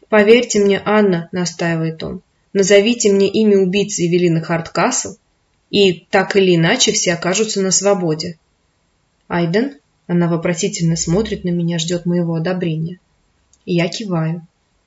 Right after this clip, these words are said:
Меня переполняют чувства. «Фелисити Медокс», произносит Анна. «Вы свободны», объявляет чумной лекарь. «Блэкхед вас больше не удерживает». У меня трясутся плечи. Не выдержав, я раздражаюсь рыданиями,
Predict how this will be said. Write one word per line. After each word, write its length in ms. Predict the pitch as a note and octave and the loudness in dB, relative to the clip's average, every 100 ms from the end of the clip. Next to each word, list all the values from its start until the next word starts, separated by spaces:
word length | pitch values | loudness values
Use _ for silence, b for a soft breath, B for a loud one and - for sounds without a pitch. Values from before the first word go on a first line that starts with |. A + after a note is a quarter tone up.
| - | -6
Меня 320 | E3+ D#3+ D#3+ | -2 0 0
переполняют 640 | F3 E3 E3+ F3 E3+ E3+ | -2 -4 -2 -2 -2 -4
чувства. 540 | E3+ F#3 E3 - F3+ E3 _ _ _ _ _ _ _ _ | -6 -8 -10 -14 -18 -18 _ _ _ _ _ _ _ _
«Фелисити 580 | - G3+ A#3 - A#3+ B3+ | -6 -2 -2 -4 -4 -2
Медокс», 640 | A#3 G3+ F3 - - - | 2 0 0 -6 -12 -12
произносит 680 | F#3+ F#3+ F3+ F#3 E3+ - - | -6 -4 -2 -4 -4 -8 -6
Анна. 360 | E3 E3 F3+ F3 _ _ _ _ _ _ _ | -4 -2 -4 -10 _ _ _ _ _ _ _
«Вы 180 | F3+ A3 | -2 -2
свободны», 640 | A3 B3 A#3+ C4 G#3 F#3+ - - | 0 -2 0 0 -2 -6 -10 -8
объявляет 560 | F3+ F3+ F3 F3 F3 | -4 0 0 0 -2
чумной 360 | E3+ F#3 F3+ F3 | -4 -2 -2 -2
лекарь. 380 | E3 D#3+ - - _ - | -4 -6 -12 -20 _ -6
«Блэкхед 500 | F3+ F3+ A#3+ A#3 G#3+ | -2 0 0 -2 -6
вас 160 | F#3+ F#3+ | -6 -4
больше 380 | G3+ G3 - | -2 -2 -2
не 160 | G3 G#3+ | 0 2
удерживает». 800 | G#3+ F#3 F3+ F3 F3 F3+ G3+ - _ _ _ _ _ _ _ - | 2 2 -2 -2 -8 -12 -14 -20 _ _ _ _ _ _ _ -8
У 80 | F#3 | 0
меня 240 | F#3 F3+ | 2 2
трясутся 540 | E3+ F3+ - F#3 - D#3+ | 0 -2 -4 -6 -6 -6
плечи. 560 | F3 F#3+ B3 - G3 _ _ _ _ - | -2 -2 -2 -6 -8 _ _ _ _ -2
Не 140 | F3+ | 0
выдержав, 500 | F3 G#3+ G#3 E3+ E3 | 2 4 4 2 -2
я 140 | F3 E3+ | -2 0
раздражаюсь 680 | F3 E3+ F3+ F3 G3 F3+ - | 0 0 0 4 4 4 0
рыданиями, 760 | F3 E3 G#3+ A#3 F#3+ E3+ E3 | -2 0 0 0 -2 -2 -4